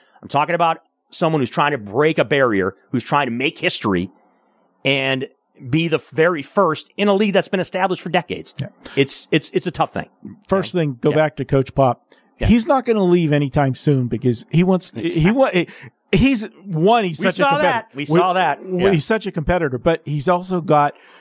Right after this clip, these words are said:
Speaker 2: you know, a generational player coming to his team. And he, you know, we've already seen what he's done with big guys before. I mean, you know, the Admiral, David Robinson, you know, and then Tim Duncan,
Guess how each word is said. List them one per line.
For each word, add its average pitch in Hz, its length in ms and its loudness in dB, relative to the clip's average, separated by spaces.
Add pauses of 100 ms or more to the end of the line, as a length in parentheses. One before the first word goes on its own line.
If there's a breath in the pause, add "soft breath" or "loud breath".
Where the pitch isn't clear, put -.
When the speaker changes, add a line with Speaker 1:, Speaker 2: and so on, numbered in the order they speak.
(120)
Speaker 2:
you 156 120 4
know, 151 260 2
a 156 60 -2
generational 165 840 0
player 165 360 2
coming 147 280 0
to 147 140 2
his - 180 -2
team. 143 440 2
And 143 200 4
he, 151 160 0
you 156 140 4
know, 139 240 0
we've 147 240 0
already 165 300 0
seen 175 360 0
what 151 200 2
he's 147 240 0 (280 loud breath)
done 170 300 2
with 139 180 -4
big 165 200 -2
guys 160 320 2
before. 151 580 2
I 131 80 4
mean, 135 460 4
you 139 100 2
know, 131 140 4
the 127 240 0
Admiral, 160 560 2 (200 loud breath)
David 131 280 2
Robinson, 156 720 2
you 131 180 2
know, 120 320 2
and 127 200 4
then 120 200 2
Tim 131 220 0
Duncan, 160 480 2